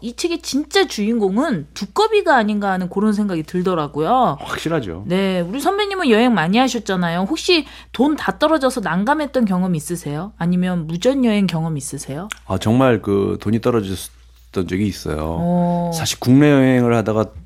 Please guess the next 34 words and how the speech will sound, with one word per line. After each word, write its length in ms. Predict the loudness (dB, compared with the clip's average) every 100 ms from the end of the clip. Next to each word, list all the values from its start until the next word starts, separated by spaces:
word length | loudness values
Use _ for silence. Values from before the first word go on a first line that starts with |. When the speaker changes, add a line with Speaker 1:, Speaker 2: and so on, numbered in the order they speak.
| -8
Speaker 2:
돈이 220 | -2 0
떨어지면은 800 | 2 2 2 0 0 2 2 0 0
Speaker 1:
네네. 420 | 0 0 -4 -6
Speaker 2:
누구한테 340 | 0 2 2 0
뭐, 420 | 0 0 0 -4 -10
뭐 240 | -10 -4 -4
어떻게 340 | -2 -2 -2
제 160 | -2 -4 -6 -10
사정을 480 | -4 0 0 0
해서 220 | -2 -2 -2
뭐 140 | 0 2
Speaker 1:
음. 460 | 4 4 0 -4 -10 -20 -16 -6
Speaker 2:
이제 100 | -6 -6 -16
차를 280 | -8 -2 0
태워달라든가 680 | 2 2 4 4 4 2 2
이렇게 220 | 2 2
할 100 | -4
수도 160 | -4 -4
있는데 440 | -4 -2 0 0 0
Speaker 1:
네. 180 | -2 0
Speaker 2:
해외 280 | 2 4 4
여행 320 | 4 4 2
중에 220 | 0 -2
돈이 240 | -2 -4 -4
떨어진 380 | -6 -8 -10
적이 180 | -12 -12
있어요. 320 | -12 -10 -6
Speaker 1:
<gasps> 880 | -4 -2 -4 -6 -16 -20 -20 -20 -14
어떻게 240 | -12 -10 -6
Speaker 2:
네. 60 |
Speaker 1:
하셨어요? 520 | -6 -6 -12 -10 -10 -10 -8
Speaker 2:
근데 160 | 0 0
다행히 320 | 2 -2 0 2
이제 380 | 0 0 -4